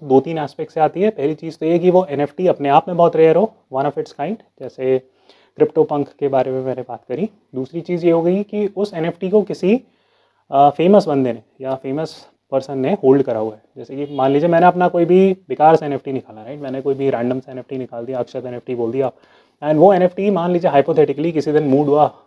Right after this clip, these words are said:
Barack Obama का कि चलो यार अक्षत का एनएफ़टी खरीद लेते हैं, तो उन्होंने खरीद लिया। Now because Barack Obama owned that N F T and he decides to sell it, and आपके पास वो एनएफ़टी लग जाए हाथ, तो आप बोल सकते हो कि यार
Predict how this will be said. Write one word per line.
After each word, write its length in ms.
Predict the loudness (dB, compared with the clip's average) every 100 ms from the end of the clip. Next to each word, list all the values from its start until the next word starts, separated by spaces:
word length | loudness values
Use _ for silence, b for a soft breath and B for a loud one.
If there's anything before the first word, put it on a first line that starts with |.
| -10
Barack 240 | -6 -6
Obama 320 | -4 -2 0
का 100 | -2
कि 320 | -4 _ -18 -14
चलो 160 | -10
यार 180 | -6 -4
अक्षत 200 | -6 -8
का 160 | -12 -12
एनएफ़टी 240 | -12 -14
खरीद 260 | -12 -8 -6
लेते 240 | -6 -6
हैं, 80 | -12
तो 60 |
उन्होंने 140 | -8 -4
खरीद 220 | 0 0
लिया। 180 | 0 -4 -6 b b b
Now 140 | 4 6
because 380 | 6 6 6 2 -6
Barack 240 | -2 0 4
Obama 360 | 4 4 4 2
owned 220 | 2 4
that 180 | 4 2
N 120 | 2
F 140 | -2 -6
T 100 | -4
and 140 | -2
he 80 | -2 -2
decides 360 | 0 -2 -2
to 120 | -14 -4
sell 120 | 0 0
it, 80 | 0 -12
and 80 | -10
आपके 260 | -10 -8
पास 220 | -6 -4
वो 300 | 2 2 2 _ _
एनएफ़टी 300 | -6 -4 -2
लग 160 | 0 2
जाए 140 | 2
हाथ, 280 | 2 4 4 0 B B
तो 220 | B B 0
आप 60 |
बोल 220 | 6 6
सकते 260 | 6 0 2
हो 80 | 2
कि 120 | 4
यार 220 | 4 4